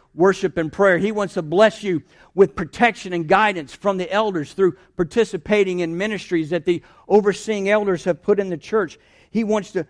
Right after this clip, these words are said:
bless you with these things. And we say, "Well, no, no, all I need is God." And hey,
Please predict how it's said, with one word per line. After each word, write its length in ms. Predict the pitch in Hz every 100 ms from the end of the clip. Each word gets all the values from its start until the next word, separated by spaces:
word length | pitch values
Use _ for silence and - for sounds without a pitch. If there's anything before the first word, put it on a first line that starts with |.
| _
bless 360 | 156 180 262 -
you 80 | 226
with 220 | 190 -
these 240 | 190 -
things. 540 | - 151 139 170 - _ _ _ _ _ _ _ _ _ _ _ _
And 380 | 175 190 190 165 - _ _ _ _ _ _ _ _ _
we 120 | 180
say, 120 | 185
"Well, 180 | 202 202
no, 260 | 214 269 -
no, 220 | 226 160 _
all 180 | 214 185
I 120 | 185
need 240 | 202 180 143
is 100 | 120
God." 320 | 156 139 123
And 200 | 196 196 151 _
hey, 300 | - 294 226